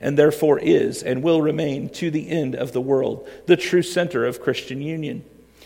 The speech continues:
and the supreme standard by which all human conduct, creeds, and religious opinions should be tried. All Scripture is a testimony to Christ, who is himself the focus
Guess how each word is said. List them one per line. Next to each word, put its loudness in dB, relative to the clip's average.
and 0
the 2
supreme -2
standard -2
by -2
which -2
all 4
human -4
conduct, -6
creeds, -2
and -2
religious -4
opinions -6
should -2
be -2
tried. -4
All 8
Scripture 2
is 0
a -8
testimony -2
to -4
Christ, -2
who 4
is 6
himself 2
the -2
focus 0